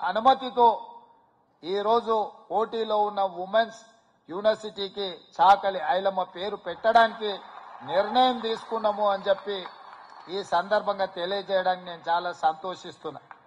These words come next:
అదేవిధంగా ప్రారంభంలో అలేఖ్య గారు వారు ప్రదర్శించిన దృశ్య కావ్యం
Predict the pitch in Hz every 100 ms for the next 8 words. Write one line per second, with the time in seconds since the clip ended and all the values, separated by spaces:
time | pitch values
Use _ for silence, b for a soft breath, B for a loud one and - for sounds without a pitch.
0 | _ - - - - 160 196 247 247 240
1 | 254 254 226 - - - - - - -
2 | _ _ _ _ _ _ _ _ _ _
3 | _ _ _ _ _ _ _ _ _ _
4 | 175 208 247 254 254 254 254 254 202 -
5 | - - _ _ _ _ _ _ _ _
6 | - 190 254 254 254 247 240 240 247 -
7 | - - - _ _ _ _ _ _ _
8 | _ _ _ 139 175 233 247 247 - 208
9 | 226 254 - 240 240 254 240 - - -
10 | - _ _ _ _ _ _ _ _ _
11 | _ _ - 196 220 - 254 226 233 247
12 | 262